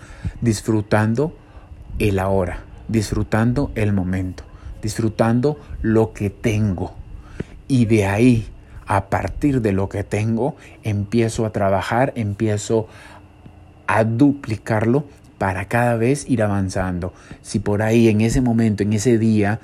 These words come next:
no lo pude duplicar, me empecé a retroceder, no hay problema, también lo disfruto. Es parte del proceso el retroceder y de ahí sigo otra vez para adelante.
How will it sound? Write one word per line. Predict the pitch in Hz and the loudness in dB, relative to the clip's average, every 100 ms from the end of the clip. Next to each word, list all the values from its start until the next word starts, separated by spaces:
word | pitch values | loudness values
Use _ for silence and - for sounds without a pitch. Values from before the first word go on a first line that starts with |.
| - - | -10 -4
no | 107 120 | 2 4
lo | 127 | 4
pude | 123 131 113 | 4 4 6
duplicar, | 110 107 110 107 113 139 - - - | 4 2 -2 -2 2 2 -2 -14 -8
me | 110 107 98 | -2 0 0
empecé | 95 92 95 110 | 0 -2 -2 0
a | 117 | 0
retroceder, | 117 117 123 131 135 175 | 0 0 0 2 2 2
no | 214 135 | 2 2
hay | 156 | 0
problema, | 196 196 196 247 269 | 2 0 2 2 2
también | - 120 123 147 | 0 -2 0 -2
lo | 175 | -2
disfruto. | 170 170 - 220 233 151 123 - - - | -2 -4 -2 -2 0 -4 -4 -10 -20 -4
Es | 127 127 | -2 -2
parte | - 147 202 - 180 139 | -2 0 0 0 0 2
del | 117 | 2
proceso | 117 117 - 151 190 208 208 - - | 2 0 4 2 2 -2 -4 -10 -2
el | 113 110 | 0 2
retroceder | 110 107 - 107 110 104 143 180 143 - - - - | 2 0 -2 0 2 4 4 2 -4 -14 -14 -10 -4
y | 131 123 | 2 6
de | 123 | 6
ahí | 104 117 180 202 | 6 2 0 0
sigo | - - 151 208 226 | -4 0 2 4 2
otra | 151 127 120 | 0 0 2
vez | 139 143 | 2 0
para | 110 104 | 0 0
adelante. | 95 90 95 92 - - | 0 -2 -4 -4 -8 -16